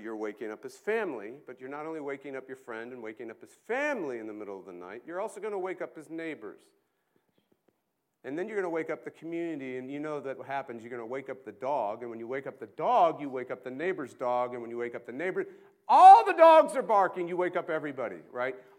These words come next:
All manners, relational manners,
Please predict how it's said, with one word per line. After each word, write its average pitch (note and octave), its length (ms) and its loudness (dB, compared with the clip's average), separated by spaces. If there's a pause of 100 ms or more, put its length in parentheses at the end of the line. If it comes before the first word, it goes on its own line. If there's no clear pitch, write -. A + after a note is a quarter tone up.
(100)
All B3+ 320 8
manners, B3 680 0
relational G#3+ 580 0
manners, G#3 600 -2